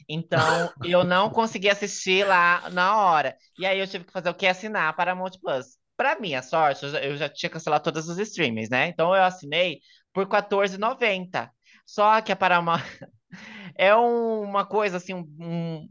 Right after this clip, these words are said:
Speaker 1: um ebó que, que tem,
Speaker 2: Uma compra
Speaker 1: que eu,
Speaker 2: casada?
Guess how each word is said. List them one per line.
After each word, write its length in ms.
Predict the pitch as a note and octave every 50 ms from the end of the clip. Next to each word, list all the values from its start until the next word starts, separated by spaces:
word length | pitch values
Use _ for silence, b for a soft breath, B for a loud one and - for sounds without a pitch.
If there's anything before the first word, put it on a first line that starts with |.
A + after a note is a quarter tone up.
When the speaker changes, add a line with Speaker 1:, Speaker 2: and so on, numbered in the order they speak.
| _ _
Speaker 1:
um 200 | - F3+ F3+ F#3
ebó 340 | F#3+ F#3 D#3+ F3 E3+ E3+ F3
que, 360 | F3 - C#3 B2+ A#2+ A2+ - _
que 180 | - C3+ B2+ B2
tem, 460 | - - F3 F#3 G#3 F#3+ D3+ B2+ B2
Speaker 2:
Uma 100 | D3+ D#3
compra 420 | - - - F#3+ F3+ F3+ F#3 C#3+
Speaker 1:
que 0 |
eu, 120 | - F#3+ C3
Speaker 2:
casada? 680 | B2 - - D3+ E3 F3 E3+ D3+ C#3 B2 B2 C3+ C3